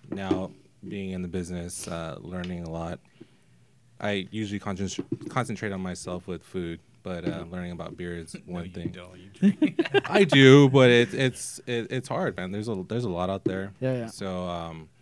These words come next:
Speaker 1: right now, I stick with just a simple I P A. I'm not really, you know, I, I hit those bourbon barrel aged sometime, but it's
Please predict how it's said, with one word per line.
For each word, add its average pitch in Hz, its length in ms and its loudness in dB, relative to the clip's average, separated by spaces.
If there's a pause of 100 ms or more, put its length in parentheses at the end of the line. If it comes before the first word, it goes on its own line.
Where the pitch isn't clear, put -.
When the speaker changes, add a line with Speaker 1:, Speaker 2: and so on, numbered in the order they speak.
(480)
Speaker 1:
right 95 260 -4
now, 90 480 -8
I 90 200 -8 (100)
stick - 460 -12
with 82 340 -8 (240)
just - 480 -18
a - 100 -10
simple 80 320 -14
I 80 120 -10
P 82 160 -16
A. 82 340 -12
I'm 80 140 -14
not 80 260 -14
really, 80 500 -14 (1080)
you 92 120 -10
know, 80 60 -8
I, 85 160 -4 (100)
I 92 80 -2
hit 92 240 -6
those 87 240 -6
bourbon 90 300 -6
barrel 82 280 -6
aged - 540 -12
sometime, 80 500 -14
but 80 260 -12
it's - 500 -20